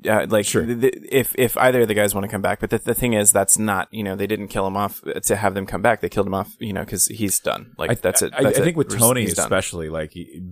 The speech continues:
Speaker 2: you make his death meaningless if you do end up bringing him back. Um,
Speaker 1: Yeah, I mean, y-, y-, someday maybe, uh, but, like, if I, if I see him in the next five years, it will be kind of a diminishing, uh,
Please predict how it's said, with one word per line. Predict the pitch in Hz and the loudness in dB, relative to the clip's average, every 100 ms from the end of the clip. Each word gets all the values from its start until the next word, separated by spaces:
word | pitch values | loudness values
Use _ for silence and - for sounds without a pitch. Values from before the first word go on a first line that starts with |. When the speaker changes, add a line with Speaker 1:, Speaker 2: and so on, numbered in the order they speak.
| 92 - | -16 -18
Speaker 2:
you | - 95 95 92 92 | -10 -6 -4 -4 -4
make | 92 | -6
his | 98 90 | -8 -6
death | 82 - | -6 -6
meaningless | 82 82 76 - | -10 -10 -10 -10
if | 76 | -10
you | |
do | 73 76 | -10 -8
end | 73 | -8
up | 65 | -12
bringing | 67 65 | -14 -16
him | 67 | -14
back. | 65 62 - _ - | -10 -12 -14 _ -12
Um, | 82 71 69 - | -10 -10 -12 0
Speaker 1:
Yeah, | 117 107 | 2 4
I | 107 | 4
mean, | 117 110 - | 2 0 -6
y-, | - 110 151 - | -14 -12 -12 -8
y-, | 127 | 2
someday | 131 135 135 131 135 | 6 6 6 6 4
maybe, | 139 107 113 151 143 _ _ | 4 4 4 2 -4 _ _
uh, | 78 104 98 | -2 0 2
but, | 107 107 | 2 4
like, | 104 - | 2 2
if | - - | -2 2
I, | |
if | 113 110 110 | 2 4 4
I | |
see | 110 123 | 4 4
him | 113 | 4
in | 107 | 4
the | |
next | 107 - | 2 4
five | 101 98 | 4 4
years, | 95 98 101 | 4 4 2
it | - 101 | 2 4
will | 101 98 | 4 4
be | 98 92 | 2 0
kind | - 98 | 0 0
of | 95 | 2
a | 95 95 | 2 2
diminishing, | 98 98 98 - 98 95 104 - _ - | 2 -2 -2 -2 -4 -6 -12 -18 _ -8
uh, | 92 - 95 104 | -6 -4 -2 -2